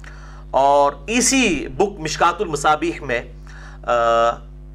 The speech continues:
ایک چیپٹر ہے بڑا اہم، دو چیپٹرز اسی گفتگو کے حوالے سے میں ان کو refer کر دوں گا، بعد میں آپ ڈیٹیل میں پڑھ سکتے ہیں۔ پہلا چیپٹر ہے کتاب الطب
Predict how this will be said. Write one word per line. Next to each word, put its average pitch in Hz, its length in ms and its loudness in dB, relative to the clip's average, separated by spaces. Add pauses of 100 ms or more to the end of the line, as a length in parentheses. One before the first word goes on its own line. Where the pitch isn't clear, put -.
(340)
ایک 147 180 0
چیپٹر 196 360 2
ہے 156 80 4
بڑا 135 200 2
اہم، 175 340 2 (560)
دو 196 200 6
چیپٹرز - 600 -2 (920)
اسی 156 280 -2
گفتگو 185 340 -4
کے 190 80 0
حوالے 147 300 2
سے 147 160 -2
میں 139 160 0
ان 139 120 -4
کو 135 120 0
refer 135 240 0
کر 175 160 0
دوں 156 180 -6
گا، 147 120 2 (400)
بعد 143 180 6
میں 147 160 0
آپ 131 120 0
ڈیٹیل 147 280 -2
میں 139 100 -6
پڑھ 160 160 0
سکتے 180 280 -6
ہیں۔ 156 120 -2 (680)
پہلا 240 260 6
چیپٹر 214 340 2
ہے 202 80 6
کتاب 190 400 2
الطب 208 300 0